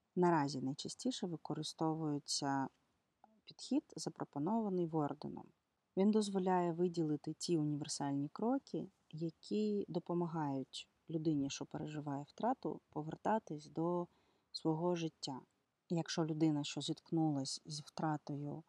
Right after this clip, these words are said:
потребує допомоги терапевта, скоріш за все, терапевт буде спиратись і звертати увагу саме на ці кроки. Отже, давайте поглянемо, що це. Ну, по-перше, визнати. Визнати не лише факт втрати,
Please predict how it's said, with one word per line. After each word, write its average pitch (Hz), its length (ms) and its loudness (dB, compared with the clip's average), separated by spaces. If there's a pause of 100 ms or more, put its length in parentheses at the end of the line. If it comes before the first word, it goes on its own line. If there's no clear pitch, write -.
(300)
потребує 147 760 0 (560)
допомоги 151 680 -2
терапевта, - 720 -2
скоріш 247 380 -2
за 180 120 -2
все, 190 380 -2 (140)
терапевт 220 400 -2
буде 160 500 -2 (240)
спиратись 165 840 0 (100)
і 165 220 2
звертати 156 540 -4
увагу 165 420 0
саме 151 300 -2
на 143 120 -2
ці - 180 -6
кроки. - 440 -6 (200)
Отже, 151 340 -2 (160)
давайте 170 300 -2
поглянемо, 147 560 -2
що - 340 -6
це. - 140 -8 (560)
Ну, 233 60 -2
по-перше, 180 440 -2
визнати. 160 540 -2 (800)
Визнати 170 840 2
не 165 140 0
лише 165 320 0
факт - 280 -6
втрати, 160 520 -4